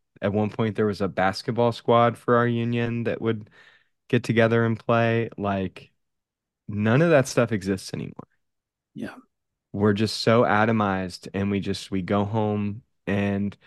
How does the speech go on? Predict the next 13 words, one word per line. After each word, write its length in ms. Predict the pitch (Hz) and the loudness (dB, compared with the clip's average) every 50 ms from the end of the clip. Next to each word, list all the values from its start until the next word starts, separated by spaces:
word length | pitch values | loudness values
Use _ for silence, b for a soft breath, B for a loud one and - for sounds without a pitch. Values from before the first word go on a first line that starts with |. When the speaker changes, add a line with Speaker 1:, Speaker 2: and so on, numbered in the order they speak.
| b b b b _ _ - | b b b b _ _ -6
Speaker 1:
to 100 | - 127 | 0 2
me, 300 | 123 123 135 143 143 143 - | 4 6 6 6 6 4 4
I 100 | 113 117 | 2 2
think 220 | 135 139 135 113 | 2 2 2 4
that's, 320 | 120 127 131 131 - - - - - | 4 4 2 2 0 -6 -12 -12 -4
th-, 160 | 117 135 - - _ _ _ - | -2 -2 -2 -2 _ _ _ -14
that 320 | 120 120 127 131 131 139 | -4 2 4 6 6 6
is 140 | 156 147 131 | 6 4 6
more 280 | 143 135 139 139 135 131 | 6 6 6 6 6 4
what's 280 | 127 131 98 - - | 4 2 0 0 -2
happening 540 | - 113 113 110 - 127 123 120 120 120 120 | -2 -2 -2 -2 -2 -2 -2 0 0 -2 -4
in 680 | - - 107 113 110 107 104 104 101 101 104 - - 98 | -6 -6 -4 -2 -2 0 0 -2 -2 -2 -4 -6 -6 -4
the, 440 | 104 104 101 101 101 101 98 98 | -2 0 2 2 2 0 0 -2